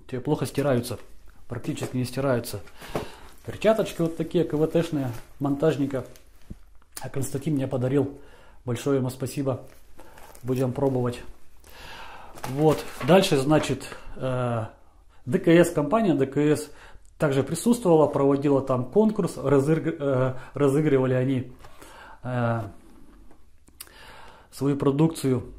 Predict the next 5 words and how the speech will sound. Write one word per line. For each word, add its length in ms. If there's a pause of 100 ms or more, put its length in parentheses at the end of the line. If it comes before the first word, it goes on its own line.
(880)
Я, 160
к 20
сожалению, 520
там, 300
э, 340